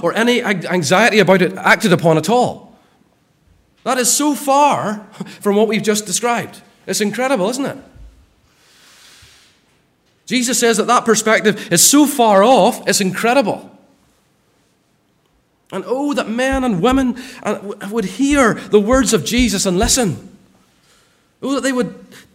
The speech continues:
oh, that we would tell them gently and, and respectfully, yes, but with the strength of the grave concern that it warrants.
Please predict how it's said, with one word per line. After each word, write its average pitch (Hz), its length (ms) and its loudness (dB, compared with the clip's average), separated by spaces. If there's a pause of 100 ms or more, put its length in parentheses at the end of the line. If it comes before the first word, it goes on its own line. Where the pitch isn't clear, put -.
(100)
oh, 240 200 0
that 240 100 -2
we 269 180 4
would 277 220 2
tell 233 220 2
them 202 180 0
gently 214 520 0
and, 156 160 0
and 165 220 -2
respectfully, 180 680 -2
yes, 208 400 -4
but 180 140 -4
with 190 160 0
the 180 100 0
strength 233 640 -2
of 175 160 -6
the 170 100 -2
grave 240 520 0
concern 220 460 2
that 170 120 0
it 165 100 -4
warrants. 214 800 -2